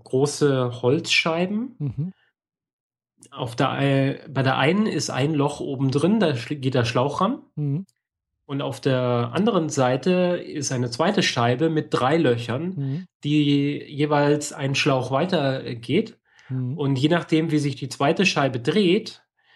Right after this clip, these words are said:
Speaker 1: äh, dockt sie natürlich bei der ersten Scheibe, äh, zur ersten Scheibe an den, an ein anderes Loch an.
Speaker 2: Mhm, mhm.
Speaker 1: Und entsprechend kann das, äh, kann die Dose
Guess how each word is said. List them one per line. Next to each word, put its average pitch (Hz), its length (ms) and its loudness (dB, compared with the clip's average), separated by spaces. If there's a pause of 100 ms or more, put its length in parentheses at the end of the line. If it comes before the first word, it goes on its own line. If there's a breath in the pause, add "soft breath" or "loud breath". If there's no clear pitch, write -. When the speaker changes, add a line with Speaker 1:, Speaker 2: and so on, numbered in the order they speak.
(180 soft breath)
Speaker 1:
äh, 147 240 -4
dockt 156 360 -2
sie 190 80 2
natürlich 170 520 2
bei 147 80 0
der 165 100 0
ersten 151 300 -2
Scheibe, 151 1040 0
äh, - 20 -20 (480)
zur 156 260 2
ersten 170 280 0
Scheibe 160 300 4
an 143 160 0
den, 135 320 -2
an 135 180 -2
ein 139 60 -2
anderes 151 380 2
Loch 160 220 2
an. - 160 -2 (140)
Speaker 2:
Mhm, 147 220 -2
mhm. 135 160 -2
Speaker 1:
Und 127 60 0
entsprechend 156 560 0
kann 151 220 0
das, 143 320 2
äh, 123 800 2
kann 147 160 0
die 143 140 0
Dose 156 580 2